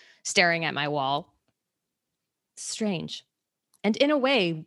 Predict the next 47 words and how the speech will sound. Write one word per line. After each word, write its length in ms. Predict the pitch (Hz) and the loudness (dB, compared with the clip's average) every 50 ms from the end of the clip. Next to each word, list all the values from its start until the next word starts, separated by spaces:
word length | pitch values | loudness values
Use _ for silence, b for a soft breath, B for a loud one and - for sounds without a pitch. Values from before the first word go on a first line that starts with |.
| _ _ - | _ _ 2
isn't 200 | 208 214 226 247 | 2 4 4 4
that 180 | 240 240 233 226 | 4 4 4 4
what 140 | 240 240 | 4 4
we've 140 | 247 240 220 | 4 4 4
all 160 | 214 208 214 | 4 4 4
been 140 | 214 233 233 | 2 2 2
doing 300 | 214 226 226 226 233 226 | 4 4 2 2 2 0
for 120 | 220 - 220 | -2 0 0
the 80 | 220 | 0
last 440 | 220 220 214 214 220 220 - - - | 2 2 2 0 0 -2 -6 -10 -8
two 120 | - 226 | -4 0
years 260 | 220 220 220 220 220 214 | 2 4 4 4 2 2
working 240 | 214 208 233 226 | 0 0 0 -2
from 140 | 214 220 214 | -2 -2 -2
home? 260 | 202 208 214 233 226 | 0 0 0 0 0
Yeah, 200 | 208 220 214 165 | 0 -2 -2 -2
it 140 | 160 165 175 | -2 -4 -4
definitely 300 | 170 180 - - 190 180 | -4 -4 -4 -2 -2 -2
has. 260 | 190 180 156 160 - - - - - _ - | -2 -2 -4 -6 -8 -12 -20 -20 -6 _ 2
Okay, 400 | 269 302 294 294 226 175 156 156 - | 4 4 4 4 2 2 0 -2 -8
so 360 | - - - - 262 208 185 | -12 -4 2 4 6 6 6
let's 260 | 185 214 262 330 - - | 4 2 0 0 0 2
get 140 | 453 440 | 2 4
into 200 | 427 403 349 349 | 4 4 2 2
some 180 | 311 - 269 254 | 2 2 2 2
of 60 | 240 | 2
these 180 | 214 214 202 - | 2 0 0 2
songs. 380 | - 175 156 143 143 151 165 | 2 2 2 0 -2 0 2
Now, 80 | 262 302 | 4 4
let's 120 | 339 - | 4 2
start 240 | - - 359 370 359 | 2 2 2 2 2
things 200 | - 330 294 240 | 0 -2 0 2
out 140 | 247 226 214 | 2 2 2
on 100 | 214 202 | 2 -2
a 60 | 180 | -2
positive 420 | 170 - 160 160 156 - 165 151 160 | 0 2 2 2 2 0 -4 -4 -2
note. 200 | 160 156 160 - - | -2 -4 0 2 2
I 40 | 277 | 2
don't 120 | 294 262 | 4 4
like 140 | 220 196 - | 2 0 0
to 80 | 202 | -2
jump 200 | - 185 165 156 | -2 -2 0 0
right 140 | 175 160 151 | 0 0 0
into 200 | 151 151 - - | 0 -2 -4 -4
the 80 | 151 147 | -4 -4
negative. 400 | 147 143 143 147 147 147 147 147 | -2 -2 -2 0 -2 -2 -2 -4
So 340 | - - 220 214 202 196 | 0 2 4 4 4 2